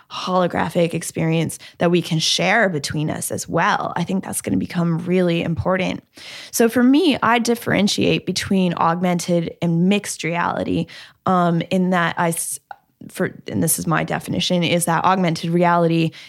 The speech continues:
is two D overlaying the digital onto the physical,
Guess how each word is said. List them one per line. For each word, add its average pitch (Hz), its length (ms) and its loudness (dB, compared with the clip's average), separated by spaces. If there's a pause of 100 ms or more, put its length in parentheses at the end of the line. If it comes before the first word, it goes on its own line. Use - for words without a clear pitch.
(140)
is 165 420 2
two 226 260 2
D 170 420 0 (880)
overlaying 170 680 2
the 175 100 0
digital 175 360 0
onto 165 320 0
the 165 100 -4
physical, 156 540 -2